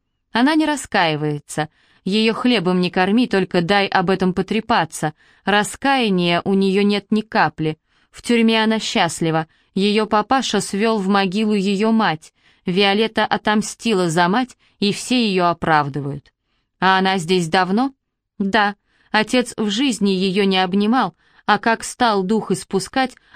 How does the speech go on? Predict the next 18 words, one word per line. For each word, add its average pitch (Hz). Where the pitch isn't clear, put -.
облапил 214
«Будь 185
здоров». 180
Виолетта 233
говорит, 240
надо 240
было 247
его 240
убить, 240
чтобы 180
он 208
ее 180
обнял. 156
Я 208
ей, 269
кажется, 196
не 202
понравилась. 160